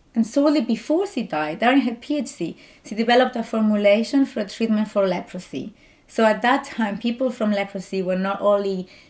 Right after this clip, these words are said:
dying and living a hard life, they were isolated from their, from society, from their families.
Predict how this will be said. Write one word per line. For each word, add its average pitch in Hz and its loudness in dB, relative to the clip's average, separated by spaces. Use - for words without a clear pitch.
dying 214 4
and 185 0
living 180 0
a 151 -2
hard 185 -2
life, 247 0
they 220 -2
were 202 4
isolated 185 0
from 175 -4
their, 165 -2
from 170 -8
society, 170 -4
from 170 -8
their 170 -8
families. 147 -10